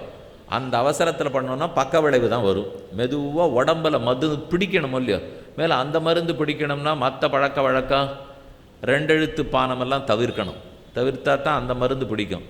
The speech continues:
நம்ம அதுக்கு சாப்பிட, அதுக்கு மருந்தே வேண்டான்னு விடுவோம். எனக்கு சாப்பிட்டா இப்படித்தான் சாப்பிட்டுட்டு இருக்க முடியும். ஆங்கில மருத்துவத்துல நீ என்னத்தை வேணா சாப்பிட்டுக்கோ, என் மருந்து வேலை செய்யறான்ற அளவு இல்லையோ? அதனால அது செல்லுபடியாருது. ஆயுர்வேதம் தான் பத்தியம் இருக்கணும், இத்தை சாப்பிடாதே, அத்தை சாப்பிடாதே, இது கூடாதுன்னுவா.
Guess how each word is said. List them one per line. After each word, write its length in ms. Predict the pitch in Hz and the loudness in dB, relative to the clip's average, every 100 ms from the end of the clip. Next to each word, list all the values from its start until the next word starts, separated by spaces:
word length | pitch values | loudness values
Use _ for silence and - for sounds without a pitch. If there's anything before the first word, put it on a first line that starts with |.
| - | -10
நம்ம 200 | 95 120 | -6 -4
அதுக்கு 220 | 117 107 | -2 -2
சாப்பிட, 480 | 92 95 123 139 139 | -2 0 0 2 2
அதுக்கு 320 | - 117 117 | 2 0 0
மருந்தே 240 | 120 131 139 | 0 2 2
வேண்டான்னு 300 | 113 110 107 | 2 0 -2
விடுவோம். 240 | 95 82 - - - - - - | -2 -6 -10 -14 -14 -14 -20 -14
எனக்கு 280 | - 95 90 | -6 -4 -4
சாப்பிட்டா 540 | 85 98 127 117 - 180 | -2 0 0 0 0 0
இப்படித்தான் 540 | 127 - 110 151 165 - | 0 -4 -2 0 0 2
சாப்பிட்டுட்டு 360 | 117 - 135 | 0 0 -2
இருக்க 180 | 107 120 | -4 -2
முடியும். 320 | 120 104 104 - - - | -4 -2 -4 -6 -16 -12
ஆங்கில 460 | 120 143 175 170 151 | -2 0 0 0 0
மருத்துவத்துல 520 | 131 127 131 120 131 | 0 0 -2 -2 -2
நீ 100 | 147 | -2
என்னத்தை 420 | 107 127 156 165 | -4 -2 0 2
வேணா 260 | 156 151 156 139 | 2 2 0 2
சாப்பிட்டுக்கோ, 520 | 131 135 131 139 147 | 2 2 -2 0 2
என் 120 | 120 | 0
மருந்து 300 | 113 131 147 | 0 -2 0
வேலை 240 | 123 131 - | 2 2 0
செய்யறான்ற 320 | 113 110 110 | -2 -2 -2
அளவு 200 | 101 95 | -2 -2
இல்லையோ? 260 | 101 85 71 - - - | -4 -6 -8 -16 -20 -12
அதனால 400 | - 120 110 131 | -4 -2 0 0
அது 180 | 170 123 | 2 0
செல்லுபடியாருது. 460 | 131 131 117 101 104 - - - | -2 -2 0 0 -4 -12 -14 -4
ஆயுர்வேதம் 520 | 156 160 147 135 131 | -2 0 -2 -2 -2
தான் 160 | 143 139 | -2 0
பத்தியம் 400 | 123 139 123 117 | -2 0 -2 -2
இருக்கணும், 180 | 120 | -4
இத்தை 220 | 139 - 131 | -6 -2 0
சாப்பிடாதே, 420 | 113 107 107 113 | 0 2 0 2
அத்தை 240 | 107 98 | 0 0
சாப்பிடாதே, 400 | 95 98 95 95 | -2 -2 -2 -4
இது 180 | 110 110 | -4 -4
கூடாதுன்னுவா. 600 | 110 113 117 95 90 95 | -4 0 0 0 -2 -4